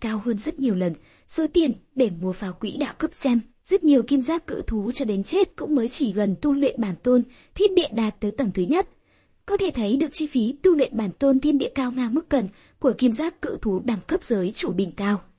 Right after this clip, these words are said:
Bởi vì có thân phận con người cho nên La Phong mới có thể thông qua thế giới loài người để mua chỗ nguyên liệu đó. Kim giáp cự thú đương nhiên biết là phải lấy thân phận con người, sau đó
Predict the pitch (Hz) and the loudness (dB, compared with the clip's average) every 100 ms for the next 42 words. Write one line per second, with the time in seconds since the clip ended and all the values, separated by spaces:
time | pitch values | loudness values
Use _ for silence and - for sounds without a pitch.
0 | _ _ - 277 254 294 320 339 339 330 | _ _ -2 0 2 0 -2 -2 -2 -6
1 | 240 254 254 226 196 - 214 214 208 196 | -4 -2 0 0 -2 -4 -4 -4 -4 -6
2 | - 208 208 - _ _ 285 349 427 381 | -6 -4 -4 -6 _ _ -2 0 -2 -2
3 | 220 - 277 254 247 233 240 247 277 233 | -4 0 0 0 -2 -4 -4 -2 -2 -2
4 | 175 185 175 - _ _ _ 240 185 175 | -2 -2 -2 -4 _ _ _ 0 0 -2
5 | 170 - 262 277 196 180 170 180 165 175 | -4 -6 -4 -2 -2 -2 -4 -4 -6 -8
6 | 277 _ _ _ _ _ - 381 415 - | -12 _ _ _ _ _ 0 2 0 -2
7 | 294 - 240 277 285 262 254 294 415 - | -8 -4 -2 0 2 2 2 2 0 -4
8 | _ _ 254 240 - 240 285 330 339 294 | _ _ -4 -4 -4 -4 -2 -2 -6 -6
9 | - 285 277 240 175 - 247 208 196 | -6 -4 -2 -2 -2 -6 -8 -6 -6